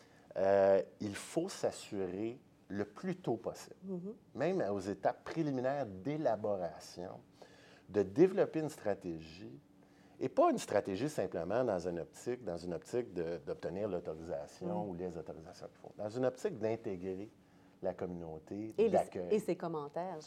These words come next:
Speaker 2: j'imagine.
Speaker 1: voilà,
Speaker 2: Oui.
Speaker 1: et ses commentaires, et montrer des efforts concrets,
Speaker 2: Mhm.
Speaker 1: puis une volonté concrète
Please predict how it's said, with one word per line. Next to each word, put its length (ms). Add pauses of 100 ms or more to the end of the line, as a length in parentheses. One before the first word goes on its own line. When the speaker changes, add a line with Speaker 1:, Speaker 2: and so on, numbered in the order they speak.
Speaker 2:
j'imagine. 160
Speaker 1:
voilà, 480
Speaker 2:
Oui. 140
Speaker 1:
et 40
ses 200
commentaires, 760 (460)
et 100
montrer 480
des 220
efforts 400
concrets, 560
Speaker 2:
Mhm. 200
Speaker 1:
puis 100
une 100
volonté 560
concrète 760